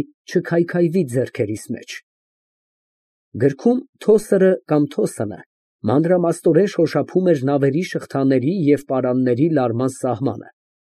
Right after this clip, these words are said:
և այլ նման հարցեր։ Այնքան էլ հետաքրքիր չէր, անշուշտ, բայց առաջին հայացքից կարող էիք տեսնել նպատակի եզակիություն,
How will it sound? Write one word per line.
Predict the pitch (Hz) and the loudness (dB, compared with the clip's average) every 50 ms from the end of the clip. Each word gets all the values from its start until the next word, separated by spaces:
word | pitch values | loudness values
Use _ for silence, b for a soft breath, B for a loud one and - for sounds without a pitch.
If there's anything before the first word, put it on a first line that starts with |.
| _ | _
և | - 135 160 170 165 - - _ _ - | 0 2 4 2 2 0 -6 _ _ -2
այլ | 190 - 240 196 160 143 | -2 0 2 0 0 0
նման | 147 143 135 123 113 107 | 0 0 0 0 -2 -4
հարցեր։ | 104 107 104 - - - - - - - _ _ _ _ _ _ _ _ _ _ _ _ _ _ _ _ _ _ _ _ _ _ _ _ _ _ | -6 -8 -12 -12 -14 -14 -16 -16 -16 -20 _ _ _ _ _ _ _ _ _ _ _ _ _ _ _ _ _ _ _ _ _ _ _ _ _ _
Այնքան | - - 269 240 - 254 240 - 151 | -2 0 0 2 2 0 2 2 2
էլ | 123 107 | 2 2
հետաքրքիր | 127 127 - 131 123 - - 135 - - - 175 156 | 0 -2 -2 -2 -2 -2 -4 -4 -4 -2 0 0 0
չէր, | - - - 165 127 | 0 2 2 2 2
անշուշտ, | 104 107 - - - 107 - - - - - - _ _ _ _ _ _ _ _ _ _ - | 2 -2 -8 -8 -10 -12 -12 -12 -14 -18 -20 -20 _ _ _ _ _ _ _ _ _ _ -6
բայց | - 110 117 - 160 | -2 -2 0 0 0
առաջին | 147 151 165 165 151 - - 254 208 | 0 0 0 0 -2 -2 -2 0 2
հայացքից | 175 170 175 175 165 160 - - - 190 190 - - | 2 4 4 4 2 2 -2 -4 -4 -4 -4 -4 -2
կարող | - 160 156 175 190 175 175 | -2 0 2 2 2 2 2
էիք | 165 160 165 160 - - | 2 2 2 0 -4 0
տեսնել | - 151 143 - - - 190 180 170 139 | 0 0 0 0 -2 0 2 2 2 2
նպատակի | 135 151 - 160 151 143 175 156 139 - 180 180 160 | 0 0 0 -2 -2 -2 -2 -2 -2 -2 0 -2 0
եզակիություն, | 120 143 151 156 143 175 170 160 - 185 180 175 180 175 - - 165 117 | 4 4 4 4 4 2 0 0 0 -2 -2 -2 -2 -4 -2 -2 -2 -2